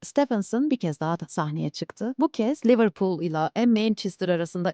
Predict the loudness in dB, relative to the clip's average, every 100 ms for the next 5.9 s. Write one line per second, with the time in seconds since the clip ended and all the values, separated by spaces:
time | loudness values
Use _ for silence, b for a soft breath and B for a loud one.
0 | -2 -2 -2 -2 -4 -2 -2 -2 -2 -2
1 | -2 -4 -4 -4 -4 -4 -4 -8 -4 -2
2 | -2 -4 -4 -4 -6 -6 -6 -4 -6 -6
3 | -2 -2 B B -4 0 2 2 0 0
4 | 0 0 0 0 0 -2 -2 -4 B -4
5 | 2 0 0 -4 -2 0 0 0 -2